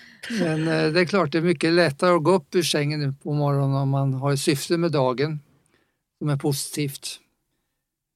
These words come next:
Eh, men sen om man tar till exempel nästa steg när man har borstat tänderna då, när man ska ta på sig kläderna, då är min fråga till er,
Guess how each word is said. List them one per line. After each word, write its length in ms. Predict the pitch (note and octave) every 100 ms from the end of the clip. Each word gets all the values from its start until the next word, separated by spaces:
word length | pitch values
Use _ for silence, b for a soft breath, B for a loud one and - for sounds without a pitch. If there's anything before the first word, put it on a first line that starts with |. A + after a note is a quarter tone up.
| _ -
Eh, 260 | D#3 D3+ D#3
men 440 | E3+ G#3+ F3+ F3+
sen 240 | D3+ G3+ A3
om 80 |
man 260 | A3+ A3 G#3
tar 460 | - G#3 F#3+ F#3+ F#3+
till 60 |
exempel 520 | F3 C#3+ E3 C#3+ E3
nästa 400 | E3+ D3+ - A3
steg 440 | G#3+ - E3+ D#3 D#3+
när 80 | D#3
man 120 | D3+
har 60 |
borstat 340 | D3 D3+ - C#3+
tänderna 460 | F#3 G#3 A3 G3+
då, 180 | C#3+ C#3+
när 120 | C#3
man 180 | D3+ D3+
ska 180 | C#3+ D3+
ta 160 | D3 C#3+
på 140 | E3
sig 160 | C#3 D#3
kläderna, 680 | - G#3+ A3 F3+ D3 B2+ - b b b b b _
då 100 | E3
är 180 | E3 F#3
min 200 | E3+ E3
fråga 400 | C#3+ F3 D3+ D#3
till 160 | C#3+ E3
er, 340 | D3+ D3+ F3+